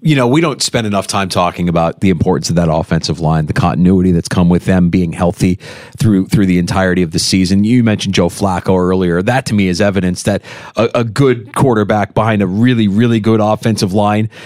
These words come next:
can still flourish. I mean, let's face it, Flacco's not putting up those numbers behind what the Jets were throwing out there last year.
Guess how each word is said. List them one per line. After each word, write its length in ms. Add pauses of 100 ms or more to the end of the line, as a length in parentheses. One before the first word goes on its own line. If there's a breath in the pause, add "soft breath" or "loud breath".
(160 loud breath)
can 180
still 280
flourish. 460
I 60
mean, 100
let's 140
face 240
it, 60
Flacco's 420
not 160
putting 180
up 120
those 200
numbers 300
behind 260
what 160
the 80
Jets 480
were 80
throwing 440
out 160
there 140
last 360
year. 240